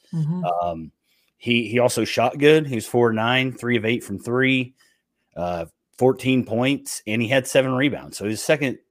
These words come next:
Speaker 2: uh, had the second most rebounds on the team behind Kofi, who had eleven. So, uh, Adam Miller is, is starting to come out. Um,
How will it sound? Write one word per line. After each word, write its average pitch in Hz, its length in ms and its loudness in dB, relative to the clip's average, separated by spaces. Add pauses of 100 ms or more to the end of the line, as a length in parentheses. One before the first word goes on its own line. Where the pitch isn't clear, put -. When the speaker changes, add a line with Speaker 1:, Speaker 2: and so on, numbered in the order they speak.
(160)
Speaker 2:
uh, 90 400 -2
had 123 220 -2
the 101 40 -8
second 135 220 2
most 120 220 0
rebounds 113 340 0
on 101 140 -2
the 95 60 -8
team 107 280 -2
behind 95 320 -6
Kofi, 104 420 -2
who 92 100 -8
had 92 140 -4
eleven. 90 540 -6 (500)
So, 85 540 -4 (400)
uh, 80 300 -6
Adam 110 240 2
Miller 113 360 2
is, 95 380 -8
is 104 160 -8
starting 123 420 2
to 110 60 -2
come 113 260 0
out. - 460 -4 (240)
Um, 80 460 -14